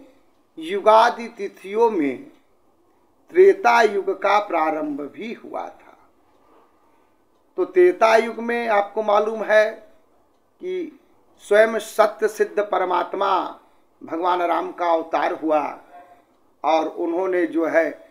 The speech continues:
असत्य का नाश करके सत्य की स्थापना की।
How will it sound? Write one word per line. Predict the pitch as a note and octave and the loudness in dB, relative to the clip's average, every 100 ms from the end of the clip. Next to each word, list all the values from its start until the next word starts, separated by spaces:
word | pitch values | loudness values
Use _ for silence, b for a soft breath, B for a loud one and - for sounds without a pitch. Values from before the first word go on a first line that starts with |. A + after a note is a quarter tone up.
| b b | b b
असत्य | F3+ F3 A3 A3 G3 | -6 0 0 2 -2
का | - F3 D#3 - b b _ | 2 0 0 -4 b b _
नाश | D3 D#3 F#3 - | -2 -2 -2 -6
करके | D#3+ D#3 E3 D#3 | -8 -6 -2 -4
सत्य | C#3+ G3+ G3 - | -2 -4 -2 -6
की | - D#3+ | -6 -6
स्थापना | D3 - A#2+ A2+ - - | -6 -8 -10 -10 -10 -16
की। | - - - | -16 -18 -20